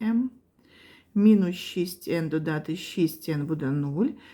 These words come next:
Чотирнадцяте чотири буде вісімнадцять. І знаходимо м, поділимо вісімнадцять на дев'ять. Отримаємо два. Тепер підставимо замість м два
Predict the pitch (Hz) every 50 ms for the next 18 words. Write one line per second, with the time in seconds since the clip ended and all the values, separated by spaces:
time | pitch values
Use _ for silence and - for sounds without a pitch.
0 | - _ _ - - - 220 214 - 196 185 180 180 160 143 139 135 135 - -
1 | 139 - - 156 - - - 175 - - 359 392 403 403 339 220 196 240 262 -
2 | 233 208 160 165 220 220 - - - - - - - - - - - - - -
3 | - - - _ _ 403 403 359 - 208 180 180 - - - 156 165 175 156 147
4 | 147 147 - - - 247 330 381 403 415 - _ _ _ _ _ _ _ _ _
5 | _ - - - - - _ _ _ _ - 208 214 196 185 170 165 156 156 156
6 | 156 160 165 156 151 156 - - - 156 160 170 202 285 349 392 392 - - -
7 | 359 349 - - 196 214 233 240 175 170 - 143 160 165 170 170 165 165 165 -
8 | - - - - _ _ _ _ _ _ _ _ _ _ _ _ _ _ - 180
9 | 165 - - 277 359 392 370 302 262 254 262 254 226 226 202 - - 165 - -
10 | 156 160 175 - _ _ _ _ _ _ _ _ _ _ _ _ _ _ _ _
11 | _ _ _ _ _ _ _ - 403 - - - 220 214 214 208 - - 320 -
12 | - - - 208 185 175 185 175 175 175 180 180 233 254 262 240 226 226 - -
13 | - - - - 196 175 160 165 151 - - 160 - 180 165 170 151 156 160 185
14 | 254 -